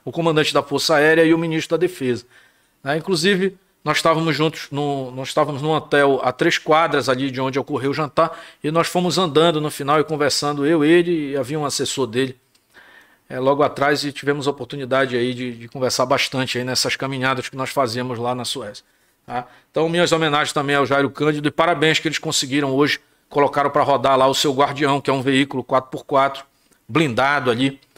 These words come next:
que poderia muito bem ser uma das opções das nossas Forças Armadas, mas hoje tá colocado aí pras Forças de Segurança, é, Pública e pras Forças Armadas também. Farei um vídeo no futuro sobre essa questão, tá?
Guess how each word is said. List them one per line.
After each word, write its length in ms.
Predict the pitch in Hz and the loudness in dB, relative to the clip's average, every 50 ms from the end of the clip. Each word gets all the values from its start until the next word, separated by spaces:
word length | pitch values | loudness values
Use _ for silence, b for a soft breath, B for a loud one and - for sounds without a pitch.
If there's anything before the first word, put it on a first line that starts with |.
| b b b b | b b b b
que 100 | - 135 | -8 -6
poderia 340 | 117 160 165 151 156 156 156 | 0 0 2 4 4 4 4
muito 340 | 147 165 202 190 196 - 160 | 4 4 2 2 2 -2 -2
bem 240 | 127 139 156 160 | 0 2 2 2
ser 180 | 147 - - 147 | 2 2 2 2
uma 140 | 143 151 147 | 2 2 2
das 160 | 139 139 117 | 2 2 2
opções 380 | 139 143 - - - 139 139 135 | 2 0 0 -2 -2 -2 0 0
das 100 | 135 127 | 0 0
nossas 280 | 127 123 - 151 127 | 0 0 -2 -2 -6
Forças 320 | - - 131 120 - 139 165 | -6 -8 -8 -6 -6 -4 -2
Armadas, 420 | 185 156 151 151 151 156 151 147 | -2 0 2 2 2 0 0 0
mas 220 | 151 180 170 143 | 0 0 4 6
hoje 160 | 175 175 - - | 4 4 4 2
tá 80 | 160 | -2
colocado 520 | - - 170 147 131 - 143 139 143 131 127 | 0 0 0 -2 0 2 2 2 4 4 2
aí 200 | 127 131 131 b b b b b b b | -2 -2 -4 b b b b b b b
pras 160 | - 143 131 | -4 -2 -2
Forças 340 | - - 147 135 - 139 123 | -2 -2 0 0 0 0 -2
de 80 | 139 127 | -2 -2
Segurança, 720 | - - 151 147 165 143 135 139 135 123 101 - 117 - _ _ _ _ _ _ b b b b b b b b | -2 -2 0 0 2 2 4 4 4 2 2 0 -2 -6 _ _ _ _ _ _ b b b b b b b b
é, 80 | - 127 | -6 -6
Pública 400 | - - 175 190 196 226 - 339 | -2 4 4 4 4 4 2 2
e 60 | 349 | 2
pras 160 | 339 359 311 | 4 2 2
Forças 340 | - - 254 240 - 233 202 | 4 4 4 4 4 4 4
Armadas 400 | 233 208 180 170 165 165 170 - | 4 4 4 2 2 2 0 0
também. 340 | - 190 175 143 120 110 104 - | 0 -4 -2 -2 -4 -6 -6 -8
Farei 260 | - - 269 262 262 | -2 2 4 4 6
um 100 | 269 240 | 4 4
vídeo 280 | 175 135 170 202 185 170 | 2 0 0 0 0 0
no 100 | 165 165 | -2 -4
futuro 440 | 165 - 151 - - 143 156 147 131 | -6 -8 -12 -8 -4 -4 -2 -2 -4
sobre 380 | - - - 139 135 131 127 | -4 -2 -2 -2 -2 0 0
essa 220 | 135 135 127 - 131 | 0 0 0 -2 -2
questão, 460 | - 143 127 - - - 107 101 101 _ _ _ _ _ | -2 -2 -4 -4 -4 -6 -10 -14 -16 _ _ _ _ _
tá? 160 | - 123 127 | -14 -14 -14